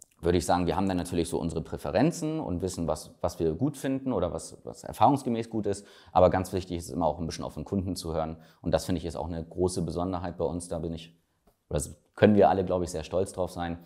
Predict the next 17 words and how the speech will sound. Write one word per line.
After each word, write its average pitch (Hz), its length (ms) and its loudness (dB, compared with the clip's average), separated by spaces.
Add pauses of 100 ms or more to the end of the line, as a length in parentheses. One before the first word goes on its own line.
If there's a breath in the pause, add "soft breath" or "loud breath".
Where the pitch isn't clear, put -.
(340 soft breath)
ähm, 80 400 0
dass 80 180 -2
wir 82 220 2 (320 soft breath)
dem 82 100 0
Kunden 85 320 -2
sehr, 80 180 0
sehr 78 140 -6
viel 78 220 -6
zuhören. - 600 -10 (260)
Also 82 140 0
wir 90 120 4
sagen 98 160 10
immer, 95 160 0
in 92 60 -2
so 92 80 -2
einem 92 60 -2
Beratungsgespräch, 98 920 0